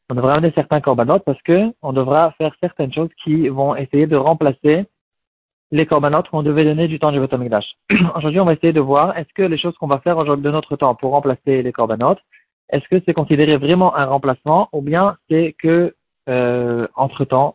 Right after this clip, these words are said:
le maximum qu'on puisse faire à ce propos-là, mais c'est pas vraiment un remplacement. Le Ben Ish Chai, il va poser la question, est-ce que si on a fait certaines choses que les Chachamim nous ont dévoilées à propos de, de, des korbanot,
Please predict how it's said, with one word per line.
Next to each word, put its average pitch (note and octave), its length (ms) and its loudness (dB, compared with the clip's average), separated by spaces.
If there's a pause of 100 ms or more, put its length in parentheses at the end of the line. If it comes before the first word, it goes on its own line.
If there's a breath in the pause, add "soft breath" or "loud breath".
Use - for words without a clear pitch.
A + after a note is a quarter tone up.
(140)
le C#3 180 0
maximum D3 460 0
qu'on C3 160 -2
puisse C3 320 -2 (120)
faire D3+ 300 2 (640)
à C3 160 0
ce D3 40 -2
propos-là, C3 440 2
mais E3+ 160 -2
c'est C#3+ 120 -2
pas F3+ 220 4
vraiment D3+ 420 -4
un D3 200 0
remplacement. C3+ 680 -6 (1120)
Le C3+ 420 0
Ben C#3+ 160 0
Ish D3 200 -2
Chai, F3+ 240 4
il D3 120 0
va C3 140 -2
poser C#3 180 -4
la B2+ 120 0
question, D#3 340 -8 (500 soft breath)
est-ce D3+ 180 -4
que G#3 260 2
si F#3 100 2
on E3+ 80 2
a D#3+ 60 2
fait E3+ 180 0
certaines D3 320 -2
choses F3 220 2
que C#3 340 2
les C#3+ 140 -2
Chachamim C#3+ 320 0
nous D#3 180 0
ont C#3 60 0
dévoilées C3 340 2
à C#3+ 60 2
propos C3 260 -6
de, A2+ 420 -4
de, G#2+ 100 -8
des A2+ 120 -6
korbanot, A#2 440 0